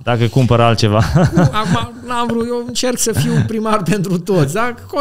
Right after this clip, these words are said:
Speaker 2: anumite limite. N-am o, eu beau alcool, dar nu cred că m-ați văzut căzut în șanț. N-am o problemă să închin cu cineva, să ăsta. Câteodată, nu, uite, iarna, că am pomenit de Sani, va, ce fain era un vin fiert.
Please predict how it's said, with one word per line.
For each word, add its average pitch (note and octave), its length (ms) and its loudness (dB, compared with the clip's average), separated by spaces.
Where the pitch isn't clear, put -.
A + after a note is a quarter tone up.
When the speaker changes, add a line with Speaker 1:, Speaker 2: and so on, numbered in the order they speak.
Speaker 2:
anumite C#4 360 0
limite. F3+ 520 2
N-am A#3+ 240 -6
o, G#3 200 -8
eu C#4 140 -10
beau D4 280 -2
alcool, G3 300 0
dar A#3+ 120 -4
nu C4 100 -8
cred G#3+ 300 -8
că F#3 140 -6
m-ați D#3+ 280 0
văzut C#3 460 -6
căzut C3+ 360 -2
în A#2+ 120 -2
șanț. - 360 -6
N-am G#3+ 320 -2
o E3+ 60 4
problemă D3+ 440 -4
să F3 160 -6
închin F#3+ 360 0
cu D#3+ 140 -6
cineva, C#3 560 0
să C#3 140 -8
ăsta. F3 220 -6
Câteodată, A3 580 -4
nu, G#3+ 80 -8
uite, C#3+ 160 -8
iarna, E3 400 -4
că - 80 -8
am D#3 100 -6
pomenit D#3+ 300 -2
de D3+ 100 -4
Sani, C#3 340 -4
va, F#3 200 -6
ce D3+ 140 -8
fain D3+ 260 -4
era C#3 160 -6
un C3 120 -6
vin C3 180 -2
fiert. A#2+ 340 -4